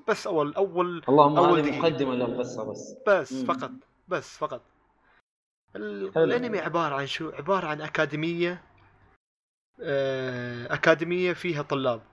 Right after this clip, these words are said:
Speaker 1: والأكاديمية هذه، آه، شو يسمونه؟ مثل تقدر تقول، آه، فيها الطلاب كلها ي-،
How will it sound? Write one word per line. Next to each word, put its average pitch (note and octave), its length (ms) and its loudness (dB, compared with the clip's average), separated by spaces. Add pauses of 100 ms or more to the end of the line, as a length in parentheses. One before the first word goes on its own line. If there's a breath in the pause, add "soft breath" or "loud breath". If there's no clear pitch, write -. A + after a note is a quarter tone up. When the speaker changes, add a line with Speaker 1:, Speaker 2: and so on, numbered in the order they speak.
(260)
Speaker 1:
والأكاديمية F3+ 840 0
هذه، G3 260 -6 (720 loud breath)
آه، B2 960 -10
شو - 180 -4
يسمونه؟ B2 920 -2
مثل C#3 240 -6
تقدر E3+ 340 2
تقول، E3+ 540 0
آه، C#3 440 -4 (920 soft breath)
فيها F#3 280 0
الطلاب E3 400 2
كلها G#3 460 0 (560 loud breath)
ي-، C3+ 840 -14